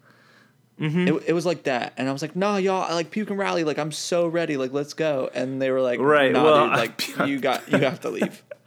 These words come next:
Speaker 2: And I didn't even
Speaker 1: Puke
Speaker 2: get a
Speaker 1: and
Speaker 2: goodie
Speaker 1: rally
Speaker 2: bag.
Speaker 1: as a kid.
Speaker 2: I didn't even get a goodie
Speaker 1: <laughs>
Speaker 2: bag. Like, what? So
Speaker 1: So now, now we, you, now we've gotten to the basis of why you're still so salty, is you really wanted that goodie bag.
Speaker 2: Right, I mean, honestly.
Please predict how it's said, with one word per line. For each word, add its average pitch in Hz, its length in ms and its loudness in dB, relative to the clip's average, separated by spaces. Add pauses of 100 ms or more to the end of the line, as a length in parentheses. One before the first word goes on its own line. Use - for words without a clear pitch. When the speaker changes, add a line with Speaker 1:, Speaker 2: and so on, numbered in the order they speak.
(540)
Speaker 2:
And 180 140 2
I - 40 2
didn't 220 180 2
even 254 140 2
Speaker 1:
Puke 254 120 6
Speaker 2:
get 226 100 6
a - 40 6
Speaker 1:
and - 80 8 (100)
Speaker 2:
goodie 135 40 4
Speaker 1:
rally 147 180 4
Speaker 2:
bag. 139 80 2
Speaker 1:
as 127 180 4
a 120 80 2
kid. 110 680 0
Speaker 2:
I 165 60 2
didn't 180 300 0
even 175 180 -2
get 156 140 -2
a - 20 -2
goodie 127 140 2
Speaker 1:
<laughs> 147 100 2
Speaker 2:
bag. - 320 -2
Like, 135 180 -4
what? 165 400 -2 (720)
So 143 440 -4
Speaker 1:
So 202 160 2
now, 190 380 2
now 156 460 4
we, 156 180 4
you, 110 420 -4
now 110 220 2
we've 143 200 0
gotten 104 320 2
to - 140 -4
the 98 80 -2
basis 107 480 0
of 90 180 -6
why 92 760 0 (200)
you're 95 140 -6
still 92 320 -4
so 92 180 -4
salty, 73 560 -8
is - 240 -12 (160)
you 110 200 -4
really 107 240 0
wanted 90 260 -4
that 78 160 -6
goodie 85 220 -10
bag. - 180 -10
Speaker 2:
Right, 185 280 -8
I 151 140 -6
mean, 156 220 -6
honestly. 120 760 -10